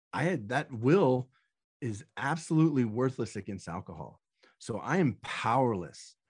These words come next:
against alcohol. Um, and so what I have to do, well, I had to find a power that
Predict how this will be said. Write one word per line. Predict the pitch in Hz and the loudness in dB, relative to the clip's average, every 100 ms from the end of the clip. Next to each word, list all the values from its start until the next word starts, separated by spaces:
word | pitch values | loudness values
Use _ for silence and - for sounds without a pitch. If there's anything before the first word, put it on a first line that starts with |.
| _ _ _ | _ _ _
against | 98 92 90 - | -12 -12 -12 -12
alcohol. | 85 90 65 60 - _ _ _ _ _ _ _ - | -12 -14 -18 -20 -20 _ _ _ _ _ _ _ -16
Um, | 90 85 73 65 101 _ _ _ - | -14 -12 -14 -18 -20 _ _ _ -10
and | 104 | -10
so | - 110 107 104 - | -6 -6 -6 -8 -12
what | - 104 | -8 -6
I | 101 101 | -4 -4
have | 107 - | -6 -8
to | |
do, | 87 147 110 76 - _ _ _ _ | -2 0 0 -4 -16 _ _ _ _
well, | - | -10
I | 101 | -6
had | 139 | -6
to | - | -6
find | - 98 90 | -6 -4 -4
a | |
power | - 95 110 95 76 - _ _ _ _ | -2 0 2 0 -2 -12 _ _ _ _
that | 98 110 | -6 -4